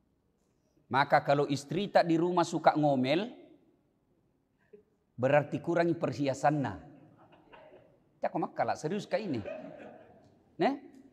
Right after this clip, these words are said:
s-, saremi perhiasan. Oh, langsung jadi. Sudah dibelikan perhiasan langsung bilang, "Pak, jangki makan di luar nah.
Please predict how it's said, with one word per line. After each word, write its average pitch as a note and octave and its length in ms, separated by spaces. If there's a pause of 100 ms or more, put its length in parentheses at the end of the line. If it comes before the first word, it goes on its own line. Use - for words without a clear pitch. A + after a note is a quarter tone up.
(120)
s-, - 320
saremi G4+ 400
perhiasan. G#4+ 560 (240)
Oh, B3+ 720
langsung D3 560
jadi. A#2 400 (1400)
Sudah E3 240
dibelikan E3 480
perhiasan D#3+ 400
langsung D3+ 240
bilang, D3 240
"Pak, C#3 240
jangki D3+ 240
makan D#3 240
di D3+ 160
luar D3+ 240
nah. G3+ 160